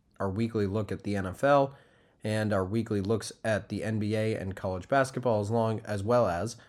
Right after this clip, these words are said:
our look at bowl season in college football. Let's jump right in and talk about my weekend predictions. Uh, in the N F L, I went four and oh. In the N B A, I went two and two.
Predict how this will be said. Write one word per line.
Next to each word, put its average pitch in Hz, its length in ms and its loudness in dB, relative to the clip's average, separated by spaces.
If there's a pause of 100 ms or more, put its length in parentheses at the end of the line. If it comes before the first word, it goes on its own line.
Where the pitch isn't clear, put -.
(140)
our 101 100 -2
look 101 200 -2
at 104 240 -4
bowl 120 240 4
season 95 400 -2
in 95 100 -6
college 98 380 -2
football. - 500 -4 (460)
Let's 123 400 2
jump 127 280 2
right 104 240 4
in 135 300 4
and 110 240 2
talk 120 300 2
about 110 280 0
my 107 140 0
weekend 101 400 0
predictions. 143 720 -2 (260)
Uh, 95 360 -2
in 113 140 -2
the 107 120 2
N 123 120 4
F 104 220 -4
L, 143 440 4
I 117 140 0
went 113 280 0
four 120 300 0
and 101 100 2
oh. 151 320 2 (580)
In 120 140 2
the 113 80 2
N 107 140 2
B 101 160 2
A, 156 240 6
I 113 100 4
went 101 320 -2
two 110 180 0
and 98 140 0
two. 208 320 4